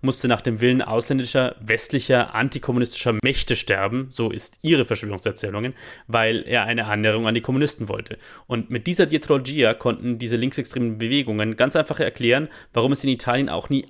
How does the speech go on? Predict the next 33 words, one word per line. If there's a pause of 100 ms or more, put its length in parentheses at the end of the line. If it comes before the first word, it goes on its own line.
annähernd
nur
eine
politische
Mehrheit
für
ihre
Politik
gab, (360)
ohne
dass
sie
sich
selbst
dafür
hinterfragen
mussten. (680)
Es
gab (320)
zum
Fall
Moro
aber
auch
Dietrologie,
denen
zufolge
die
Strippenzieher
hinter
dem
linksextremen
Terrorismus